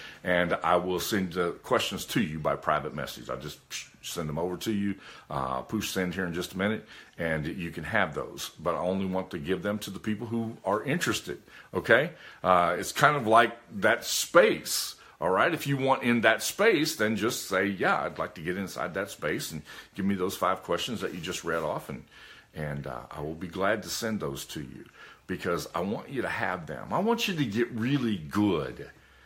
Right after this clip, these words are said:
at asking the right kind of questions that puts people in a place where they're comfortable.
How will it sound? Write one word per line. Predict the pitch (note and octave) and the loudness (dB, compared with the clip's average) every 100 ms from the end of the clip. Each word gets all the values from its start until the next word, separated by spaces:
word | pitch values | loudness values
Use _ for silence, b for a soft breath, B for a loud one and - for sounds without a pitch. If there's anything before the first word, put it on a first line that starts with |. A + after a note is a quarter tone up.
| B B B | B B B
at | F2+ | 2
asking | G2 A2+ - A2 E2+ | 4 4 2 0 0
the | E2 | -2
right | D#2+ G#2+ A2+ | 2 2 2
kind | - G#2 G2+ | 0 0 0
of | F2+ | -2
questions | - G2+ F#2+ - D2 B1 B1 - B B B | -2 0 0 -2 -6 -10 -12 -14 B B B
that | - - | -6 -2
puts | D#3+ - - | -4 -2 -4
people | - C3+ - A2 G#2+ | -4 -4 0 0 0
in | A2 | -2
a | G2 | -2
place | - A#2+ A2 G#2+ G#2+ | -2 2 2 2 -4
where | G2 F#2 | -2 -2
they're | G2 | -2
comfortable. | G2 - F#3+ F3 - D#2+ C#2 | -4 0 2 2 -4 -6 -8